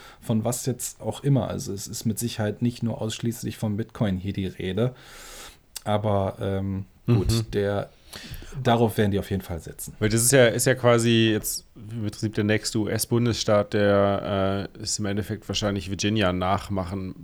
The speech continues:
Speaker 2: äh, nee, Virginia, ähm, hier Wyoming nachmachen möchte. Also Virginia möchte es jetzt Wyoming nachmachen, die ja so ein, schon so eine Art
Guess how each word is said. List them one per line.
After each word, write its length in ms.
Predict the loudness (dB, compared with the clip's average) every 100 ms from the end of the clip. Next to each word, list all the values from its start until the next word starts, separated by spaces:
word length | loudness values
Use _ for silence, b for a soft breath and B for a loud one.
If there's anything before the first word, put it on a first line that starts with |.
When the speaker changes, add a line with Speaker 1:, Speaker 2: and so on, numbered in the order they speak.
| -6
Speaker 2:
äh, 260 | -2 2 2
nee, 140 | 0
Virginia, 420 | -2 -2 0 0 0
ähm, 320 | -4 -4 -4
hier 180 | -2 2
Wyoming 420 | 4 4 2 2
nachmachen 420 | 2 0 -2 -2
möchte. 380 | -4 -4 -4 -4
Also 200 | -6 -10
Virginia 360 | -8 -6 -6 -6
möchte 220 | -8 -10
es 60 |
jetzt 200 | -12 -8
Wyoming 380 | -8 -6 -6 -6
nachmachen, 420 | -4 -4 -4 -6
die 100 | -2
ja 220 | 0 0 -2
so 120 | -4
ein, 120 | -4
schon 200 | -2 -2
so 100 | -2
eine 120 | -4
Art 280 | -4 -4